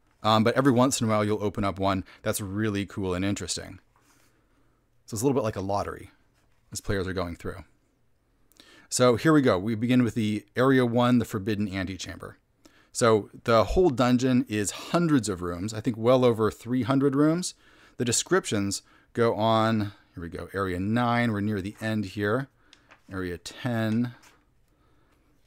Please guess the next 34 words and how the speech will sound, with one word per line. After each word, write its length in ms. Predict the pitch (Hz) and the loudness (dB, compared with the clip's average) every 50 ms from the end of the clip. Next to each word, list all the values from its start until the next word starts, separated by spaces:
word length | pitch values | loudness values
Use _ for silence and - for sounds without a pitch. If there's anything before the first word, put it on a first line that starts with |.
| _ | _
and 300 | - 107 107 101 98 107 | -6 -4 -4 -4 -4 -2
basically 720 | - 151 170 170 151 - 143 123 - 127 113 110 110 113 | 0 2 2 2 2 0 -2 -2 0 0 0 2 0 0
it 240 | 110 120 107 - 110 | -2 -6 -8 -8 -6
goes 720 | 98 113 107 107 107 107 110 107 107 104 104 98 - - - - _ _ _ _ _ _ _ _ _ _ _ - - | -2 0 2 2 4 4 4 4 4 2 0 -2 -2 -4 -6 -10 _ _ _ _ _ _ _ _ _ _ _ -6 -4
up 240 | 110 110 107 - - | -2 -2 -4 -4 -8
to 380 | - - - - 113 107 104 101 | -8 -6 -4 -2 -2 -2 -2 -2
room 720 | 98 95 95 98 95 98 98 95 95 95 95 95 98 92 92 _ _ _ _ _ _ _ _ _ _ _ _ _ _ _ _ _ _ _ _ _ _ _ _ | -4 -4 -2 -2 0 0 0 0 0 -2 -2 -4 -4 -6 -10 _ _ _ _ _ _ _ _ _ _ _ _ _ _ _ _ _ _ _ _ _ _ _ _
three 300 | - - 120 127 131 123 | -10 -4 0 2 2 2
hundred 360 | 101 127 123 120 117 113 107 | 2 2 2 2 2 2 0
and 300 | 107 104 101 101 98 95 | 0 0 0 0 0 -2
seventy-five 760 | - - 143 120 107 107 104 92 - - 107 95 92 92 90 | 0 0 0 0 0 0 -4 -4 -2 -2 -2 0 -2 -2 -4
or 80 | 85 80 | -6 -8
so. 320 | - - 82 76 - - _ _ _ _ _ _ _ - | -8 -8 -8 -10 -14 -20 _ _ _ _ _ _ _ -6
Uh, 160 | 123 127 131 | -2 -2 2
that 220 | 123 131 139 147 | 4 4 6 6
is 60 | 147 | 6
a 60 | 131 131 | 6 4
lot 260 | 120 117 113 117 104 | 4 6 4 4 4
of 120 | 104 104 | 2 0
rooms. 240 | 110 104 90 87 - - - - - | 0 0 -2 -2 -6 -10 -18 -10 -4
You 100 | - 160 | 0 2
could 120 | 156 185 147 | 2 4 6
basically 320 | 185 185 175 - - 143 | 6 4 4 4 2 2
run 520 | 127 113 110 120 123 127 127 123 113 92 92 | 2 2 4 2 4 4 4 4 4 2 0
this 240 | 110 117 110 - | 0 0 0 0
whole 160 | - - 127 117 | 0 -2 0 0
mega 240 | 110 107 107 110 | 2 0 0 -2
dungeon 320 | 104 98 98 90 - 101 92 | -2 -2 -4 -4 -4 -4 -4
over 200 | 101 104 95 101 | -4 -4 -4 -4
the 80 | 98 | -6
course 360 | 98 - - 107 104 95 - - | -6 -6 -4 -4 -4 -4 -4 -4
of, 240 | 95 95 95 90 - - - - - - - - | -4 -4 -4 -4 -8 -14 -20 -20 -18 -16 -8 -2
um, 340 | 110 107 98 95 92 95 92 | -2 0 0 0 -2 -4 -6
years, 600 | 92 92 101 113 110 104 92 82 78 - - | -6 -4 -2 0 0 0 0 -2 -6 -8 -10